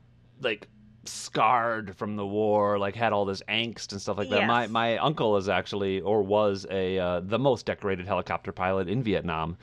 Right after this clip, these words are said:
Speaker 1: And, uh, he came home and survived the war and started a family and all that. Um, and, uh, so by all accounts was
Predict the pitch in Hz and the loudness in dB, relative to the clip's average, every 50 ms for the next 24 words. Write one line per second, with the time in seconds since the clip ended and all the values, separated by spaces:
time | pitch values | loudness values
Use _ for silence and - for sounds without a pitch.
0 | - - - - - - - 98 98 95 95 92 98 95 98 95 95 92 98 110 | -18 -20 -20 -20 -12 -4 -2 0 0 0 0 0 0 2 2 2 2 2 0 -4
1 | 104 - 131 113 110 104 107 101 98 101 104 110 117 117 - 104 90 98 95 98 | -4 -2 0 0 2 2 2 2 2 2 2 0 -2 -4 -4 -2 0 2 0 0
2 | 90 101 92 92 92 90 95 101 98 90 87 - - 95 92 95 90 82 - 87 | 0 -4 -4 -4 0 0 2 0 0 -2 -4 -6 -6 -4 -4 -4 -6 -4 -4 -4
3 | 85 85 85 92 98 101 101 95 90 87 87 85 82 90 87 85 87 90 - - | -4 -2 -2 -4 -4 -2 -2 -2 -2 -2 -2 -2 -2 -2 0 -2 -2 -2 -6 -8
4 | - - - - - - 92 92 92 90 90 87 85 82 - _ - - - - | -16 -20 -20 -14 -8 -4 -2 0 0 0 0 -2 -4 -6 -8 _ -20 -20 -20 -20
5 | - - - - - - - 90 85 82 82 82 80 87 82 82 82 82 - - | -20 -20 -20 -20 -18 -12 -8 -6 -4 -4 -4 -4 -4 -4 -4 -4 -4 -6 -10 -16
6 | _ _ - 98 85 82 95 - - - _ - - - 98 95 101 98 98 98 | _ _ -6 -6 -6 -6 -8 -16 -20 -20 _ -20 -4 -2 0 2 2 2 2 0
7 | - 101 98 98 95 - 90 87 82 - - | 0 -2 -4 -4 -4 -4 -6 -8 -8 -8 -12